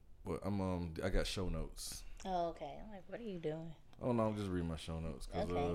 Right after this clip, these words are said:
Speaker 1: like I told you, I jot stuff down, but a lot of stuff I keep in my head. But every now and then I, I refer back to whatever I jotted down here. Um, but yeah.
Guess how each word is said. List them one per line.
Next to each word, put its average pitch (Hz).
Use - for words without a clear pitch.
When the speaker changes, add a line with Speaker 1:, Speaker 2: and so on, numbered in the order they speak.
Speaker 1:
like 117
I 120
told 120
you, 110
I 107
jot 92
stuff 98
down, 98
but 90
a 95
lot 107
of 92
stuff 98
I 95
keep 101
in 95
my 87
head. 98
But 87
every 101
now 98
and 92
then 87
I, 87
I 82
refer 85
back 80
to 82
whatever 85
I 78
jotted 78
down 80
here. 78
Um, 82
but 170
yeah. 165